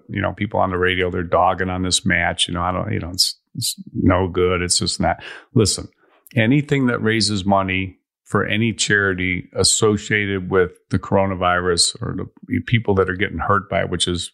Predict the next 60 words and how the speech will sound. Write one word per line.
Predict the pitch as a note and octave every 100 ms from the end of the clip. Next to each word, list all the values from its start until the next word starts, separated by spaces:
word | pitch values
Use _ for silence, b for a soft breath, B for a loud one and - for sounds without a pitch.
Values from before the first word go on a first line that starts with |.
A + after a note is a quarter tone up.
| -
you | A2+
know, | F2
I, | F2 F2+
I | F#2
mean, | F#2 E2+ E2 E2+ _ -
everybody, | G#2 F#2+ E2+ D2+ F2 - B B B B _
uh, | C3+ B2+ -
you | C#3 - G2
know, | F2
I, | - A2
is, | A#2 G2+ -
how | A2
can | A#2 A2
you |
not, | G2+ G2+
how | G2+ B2+
can | B2+
you | B2
not | G#2+ G2
think | G2+ F#2
it's | D#2+
a | F2+
great | E2 E2+ -
thing? | - - -
Period. | G2 D#2+ E2 - _ _
It's | -
a | F2+
great | F#2 D#2+
thing. | - D#2 - B B B B _ _
The | - A#2
P | G2 C#3+ E3+
G | D3+ D3
A | A#2
Tour, | - D3 B2+ F2+ G#2+ - _ _ _
you | A2
know, | G2
the | F#2+
commissioner, | - A2+ A2+ -
Jay | E2+ G2+ G2+
Monahan, | G2+ G#2 F#2 E2+ D#2+ F#2
he, | B2 C#3 C#3 A2+ _ _ _
he | F2+ D#3+ F#3+
had | B2+
not | F#2 G#2+ G#2
given | A#2+ G#2 F2+
his | E2+
blessing | - G2+ G2+ F#2
yet. | E2+ E2+
Now, | F#2+
I | G#2+
don't |
know | A2
if | G#2
he | F#2+
has | F#2 G2 F#2
or | F2
not. | E2 E2 E2
Maybe | F#2+ F2 F#2+ F2
he |
has | E2 E2+ E2 -